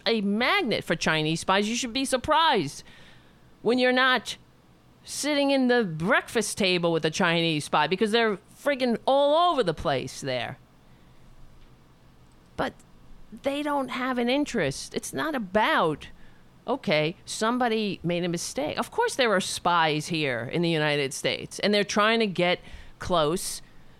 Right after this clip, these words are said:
to representatives. So someone was successful with, and as soon as Eric Swalwell knew who the fuck he was dealing with, that, that was the end of the story.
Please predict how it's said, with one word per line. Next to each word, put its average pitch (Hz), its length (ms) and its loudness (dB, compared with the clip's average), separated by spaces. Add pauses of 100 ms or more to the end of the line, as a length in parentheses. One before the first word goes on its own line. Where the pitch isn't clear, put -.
to 226 180 -2
representatives. 202 1120 0 (120)
So 180 440 0 (100)
someone 214 840 0 (680)
was 170 240 0
successful 220 800 -4 (260)
with, 165 240 -2 (260)
and 170 200 0
as 170 100 0
soon 247 340 2
as 196 380 2
Eric 202 300 2
Swalwell 185 840 2
knew 220 440 0
who 185 140 0
the 190 100 0
fuck 220 300 -2
he 202 120 -2
was 190 120 -2
dealing 233 340 0
with, 170 200 0 (400)
that, 160 480 0
that 185 160 4
was 202 160 2
the 190 160 2
end 185 160 2
of 190 140 0
the 214 80 -2
story. 233 600 0